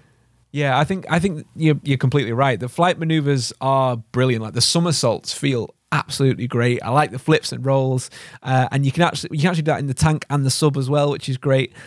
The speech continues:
The locking on is super nice, and the triple shot, which, like we said, we learned about from Ben Hickling, was a wonder to behold.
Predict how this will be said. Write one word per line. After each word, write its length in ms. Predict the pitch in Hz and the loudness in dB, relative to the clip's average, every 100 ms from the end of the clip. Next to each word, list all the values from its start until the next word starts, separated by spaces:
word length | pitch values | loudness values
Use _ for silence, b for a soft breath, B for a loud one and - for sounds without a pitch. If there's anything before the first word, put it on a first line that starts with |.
| - | -8
The 100 | 127 | 0
locking 380 | 160 190 - 185 | 2 2 -2 0
on 240 | 170 151 | 2 2
is 340 | - 123 117 113 | 0 0 0 -2
super 420 | - - 196 170 | -6 0 0 2
nice, 460 | 123 110 98 - - - | 0 0 -2 -4 -4 0
and 140 | 117 | 0
the 60 | 120 | 0
triple 300 | - 165 156 | 0 0 0
shot, 260 | - 143 | 0 0
which, 160 | 90 131 | 0 -2
like 140 | 120 | -2
we 40 | 120 | -2
said, 140 | 123 | 0
we 60 | 127 | 0
learned 120 | 123 | 0
about 200 | 127 117 | -2 -4
from 100 | 117 | -2
Ben 200 | 131 123 | 0 0
Hickling, 400 | 135 - 131 127 | -2 0 0 2
was 120 | 113 | 0
a 60 | 110 | 0
wonder 400 | 113 147 147 135 | 0 0 2 0
to 120 | 131 | 0
behold. 520 | 117 151 135 131 131 | -2 0 2 0 -2